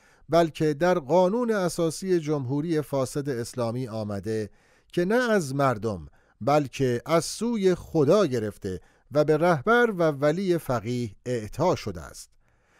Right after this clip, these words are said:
مسئله برای حکومت زمانی حادتر می‌شود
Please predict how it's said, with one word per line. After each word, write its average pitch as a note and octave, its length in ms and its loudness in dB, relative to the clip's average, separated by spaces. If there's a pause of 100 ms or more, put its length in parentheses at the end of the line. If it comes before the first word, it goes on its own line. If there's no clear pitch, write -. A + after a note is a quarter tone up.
(220)
مسئله A3+ 520 2
برای A3 380 4
حکومت F3 580 2
زمانی G3 600 0
حادتر C#3 500 0
می‌شود G#2+ 540 -6